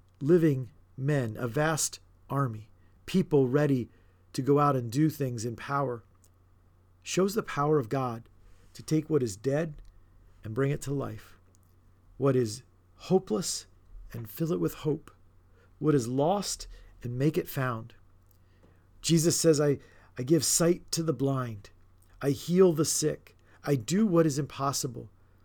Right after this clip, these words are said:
And then he made a point to say, "And I forgive sins."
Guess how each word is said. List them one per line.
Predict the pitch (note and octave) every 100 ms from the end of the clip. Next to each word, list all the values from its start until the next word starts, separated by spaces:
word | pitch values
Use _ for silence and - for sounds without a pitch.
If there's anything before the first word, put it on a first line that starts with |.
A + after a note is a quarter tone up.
| _ _ _ _ -
And | A2+
then | D#3
he |
made | D#3+ D#3+
a | D3+
point | - F3+ E3+ - - -
to | -
say, | - C#3+ B2+ B2+
"And |
I | C3+ E3
forgive | D#3 E3+ B2+ D3 D3 A#2 -
sins." | - C#3 A#2+ A#2 -